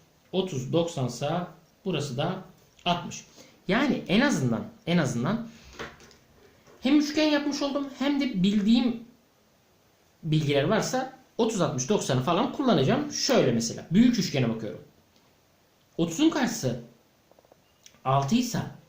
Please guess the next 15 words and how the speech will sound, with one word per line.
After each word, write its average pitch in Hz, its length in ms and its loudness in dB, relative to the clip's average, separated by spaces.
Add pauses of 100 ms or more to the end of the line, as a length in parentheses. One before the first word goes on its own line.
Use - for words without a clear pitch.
(540)
doksanın 196 380 0
karşısının 240 440 -2
tam 247 160 2
iki - 160 0
katı 190 180 0
olması 123 260 -2
lazım. - 180 -12
Otuzun 294 320 -6
karşısı 185 320 -2
altı - 180 -2
ise 247 240 -4
şu 233 80 -2
doksanın 180 340 0
karşısı - 380 -4
komple 165 600 0